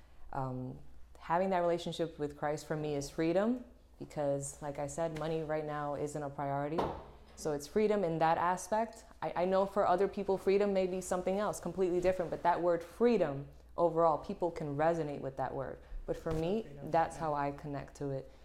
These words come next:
Speaker 1: Freedom is having a relationship with God where it's a guilt-free bond,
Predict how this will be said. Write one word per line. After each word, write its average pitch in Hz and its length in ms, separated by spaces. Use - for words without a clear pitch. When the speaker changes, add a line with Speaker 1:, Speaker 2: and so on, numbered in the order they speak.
Speaker 1:
Freedom 180 320
is 156 100
having 156 320
a 151 80
relationship 151 540
with 143 100
God 151 260
where 143 140
it's 143 160
a 143 60
guilt-free 156 880
bond, 156 580